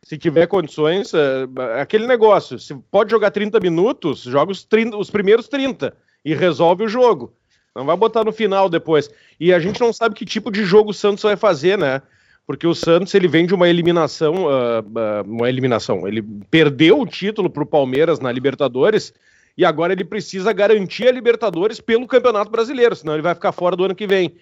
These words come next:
Então eu não sei se o Santos já re-, ah, superou a ressaca da derrota no título, ah, ou se não superou. Eu não,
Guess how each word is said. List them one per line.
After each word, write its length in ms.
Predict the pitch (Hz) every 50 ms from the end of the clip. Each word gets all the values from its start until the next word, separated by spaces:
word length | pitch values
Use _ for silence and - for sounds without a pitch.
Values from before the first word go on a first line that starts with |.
| _ _ _ _ _ _ _
Então 140 | - 185 190
eu 60 | 214
não 120 | 240 262 262
sei 200 | - 262 254 214
se 100 | - 202
o 40 |
Santos 460 | 151 - 202 208 208 202 220 214 156 123
já 420 | 180 202 156 117 - 190 214 214
re-, 200 | 202 226 220 220 -
ah, 500 | 160 165 151 147 147 143 143 143 139 120 _ _ _ _ _
superou 580 | - - 233 180 - 214 196 180 175 196 240 208
a 60 | 196
ressaca 760 | 143 147 160 - - - 170 170 220 214 - - 139 98 - _ _ _ _ _ _ _
da 180 | - 135 135 139
derrota 460 | 135 139 139 - 151 160 156 - 160
no 100 | 143 135
título, 600 | - - 175 208 254 - - 180 147 110 - _ _ _ _ _ _ _ _ _
ah, 240 | - 127 139 143 147 -
ou 180 | 190 185 208
se 120 | 202 - 208
não 120 | 214 220
superou. 520 | 214 - 220 - 285 254 220 208 196 147 131
Eu 140 | 147 143 151
não, 80 | 160